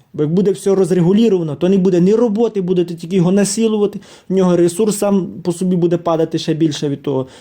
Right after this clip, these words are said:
і потім будете казати, то одноразовий китайський мотор. От і все. Тому така коротка, скажімо так, інструкція.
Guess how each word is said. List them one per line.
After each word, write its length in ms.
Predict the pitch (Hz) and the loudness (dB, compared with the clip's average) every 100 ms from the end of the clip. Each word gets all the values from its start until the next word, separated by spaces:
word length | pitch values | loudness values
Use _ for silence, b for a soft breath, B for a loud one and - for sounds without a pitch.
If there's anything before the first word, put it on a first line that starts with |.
| B | B
і 60 | - | -4
потім 280 | 180 175 | -2 -2
будете 240 | 147 143 - | -4 -6 -6
казати, 440 | - 131 165 160 | -6 -2 -2 -4
то 180 | 135 131 | -6 -4
одноразовий 560 | 131 120 139 147 135 127 | -4 -4 -2 -2 -4 -8
китайський 480 | - 113 113 - | -8 -10 -10 -10
мотор. 280 | 107 101 - - B B B B B B B - - _ _ - _ - - _ - - _ - - _ _ _ _ - - _ _ _ - | -14 -14 -18 -18 B B B B B B B -20 -20 _ _ -20 _ -20 -20 _ -20 -20 _ -20 -20 _ _ _ _ -20 -20 _ _ _ -6
От 160 | 262 - | -6 -2
і 80 | 220 | -4
все. 260 | 156 - 107 - _ _ _ _ _ - _ | -2 -4 -6 -8 _ _ _ _ _ -20 _
Тому 400 | - 214 226 160 107 _ _ _ _ - | -2 2 2 0 -6 _ _ _ _ -8
така 260 | 170 180 | -4 -2
коротка, 420 | 170 165 165 - 147 | -2 0 -2 -2 -12
скажімо 300 | - 127 123 | -10 -10 -8
так, 180 | 131 143 | -8 -6
інструкція. 640 | 156 - 214 - 190 180 | -6 -4 -4 -2 -4 -4